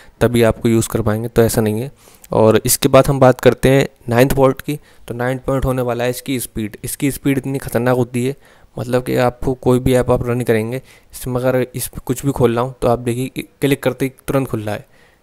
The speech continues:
इसमें ऐसा नहीं है Android में बार बार हैंगिंग प्रॉब्लम इसमें होती है, तो इसमें कोई हैंगिंग प्रॉब्लम नहीं है।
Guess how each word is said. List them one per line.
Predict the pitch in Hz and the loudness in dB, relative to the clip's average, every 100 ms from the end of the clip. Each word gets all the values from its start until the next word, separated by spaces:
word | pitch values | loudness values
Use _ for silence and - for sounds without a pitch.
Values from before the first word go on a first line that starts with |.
| - | -12
इसमें | 123 135 | -8 -2
ऐसा | 127 131 | -2 -2
नहीं | 131 127 | -4 -4
है | 135 - _ _ _ | -8 -10 _ _ _
Android | 120 123 127 123 | -4 4 4 4
में | 131 123 | 0 2
बार | 120 | 2
बार | 123 123 - | 2 0 -4
हैंगिंग | 120 120 123 120 | -6 -4 -4 0
प्रॉब्लम | 117 120 123 | 0 2 -2
इसमें | 117 123 | -4 -4
होती | 117 113 123 | -6 -4 -6
है, | 135 - _ _ _ | -6 -10 _ _ _
तो | 123 123 123 - | -2 2 0 -2
इसमें | 131 147 139 | -6 -4 0
कोई | 139 | 2
हैंगिंग | 127 120 131 | 2 -2 -2
प्रॉब्लम | 127 120 123 | 2 2 2
नहीं | 117 113 | -2 -4
है। | 135 | -6